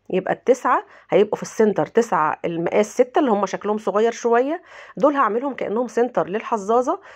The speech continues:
آه، بيبقى الجانبين بتوعهم، آه، واحدة ترمسة يمين واحدة ترمسة شمال، وكمان الفاصل الفضي. وبعد كده هكمل طبعًا، انا معايا الحجر ال-، المقاس تمانية،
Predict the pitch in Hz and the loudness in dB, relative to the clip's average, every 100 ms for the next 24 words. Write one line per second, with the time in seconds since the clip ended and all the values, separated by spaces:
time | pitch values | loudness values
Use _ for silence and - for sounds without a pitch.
0 | - - - 190 196 190 185 - 196 254 | -20 -12 0 4 6 6 6 2 2 2
1 | - 170 - - 185 185 196 196 262 254 | 2 -2 -2 -2 0 4 4 6 6 4
2 | 247 294 - 349 330 - 180 185 - 220 | 2 -2 -2 -2 0 4 4 4 0 -8
3 | 214 208 226 269 294 294 208 190 202 180 | -6 0 0 4 4 4 2 -2 -2 -2
4 | 190 214 220 220 240 262 254 254 277 311 | -2 -4 -4 -2 0 -2 0 4 4 2
5 | - - - - 226 233 240 226 247 254 | -8 -20 -18 0 0 4 2 4 2 2
6 | - 220 220 226 226 233 240 - 240 - | -2 -6 -2 2 4 4 2 2 0 0
7 | 151 - - _ _ _ _ _ _ _ | -4 -6 -12 _ _ _ _ _ _ _
8 | _ _ _ _ _ _ _ _ _ _ | _ _ _ _ _ _ _ _ _ _
9 | _ _ _ _ _ - - - - - | _ _ _ _ _ -20 -20 -20 -8 -2
10 | 202 277 247 254 254 220 202 220 233 220 | 0 0 -2 0 0 0 -2 -2 -2 -2
11 | 214 240 - 196 180 185 202 202 214 220 | 2 2 0 -4 -4 -4 -4 -2 -2 -2
12 | 214 170 165 165 - 170 170 190 214 190 | -4 -6 -6 -6 -4 -4 0 0 0 -2
13 | 185 233 311 | 0 0 -4